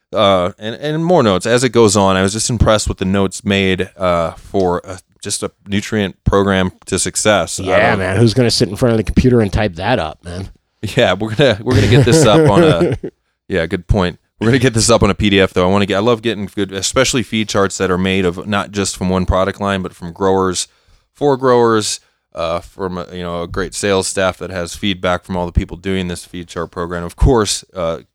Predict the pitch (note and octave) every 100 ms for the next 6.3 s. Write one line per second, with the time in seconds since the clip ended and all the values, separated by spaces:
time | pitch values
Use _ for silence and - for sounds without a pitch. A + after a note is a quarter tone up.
0 | _ F#2 D#2 F2 F#2+ F#2 F2 E2 E2+ E2+
1 | E2 D#2 - E2+ D#2+ F2 F2 - F2 E2+
2 | E2 E2+ F2 - G2+ F#2+ F2 E2 F2 E2+
3 | E2 A2+ A2 G#2 F2 G#2+ B2 - E2 E2+
4 | G2+ A2+ G#2 B2+ A#2+ F#2+ E2 G#2 G#2+ G2
5 | G#2+ G2+ F#2 - F#2 G2+ G#2 F#2 D#2 -
6 | D#2 D#2 D#2